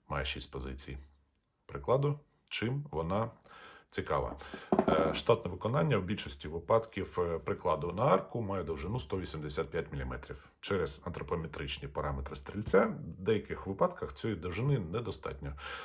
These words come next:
Власно кажучи, ось ця труба, вона трохи довша, має довжину двісті міліметрів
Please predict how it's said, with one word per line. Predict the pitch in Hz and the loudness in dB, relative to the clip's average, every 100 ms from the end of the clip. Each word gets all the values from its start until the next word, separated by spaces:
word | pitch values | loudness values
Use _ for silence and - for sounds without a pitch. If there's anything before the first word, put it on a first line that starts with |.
| - - | -12 -2
Власно | 92 - | -2 0
кажучи, | 101 104 101 - 92 - - - - | 2 2 2 0 0 -2 -10 -18 -6
ось | - 85 | -2 0
ця | - | 0
труба, | 76 - 135 151 - _ _ - | -2 2 2 2 -2 _ _ -2
вона | 110 | 0
трохи | 131 - - | 0 0 -2
довша, | 71 73 73 107 | -2 0 0 0
має | 120 87 | 0 -2
довжину | 78 69 78 | -2 -4 -6
двісті | 76 73 69 71 | -6 -8 -8 -6
міліметрів | 67 71 120 143 - - | -4 -2 -2 0 -2 -4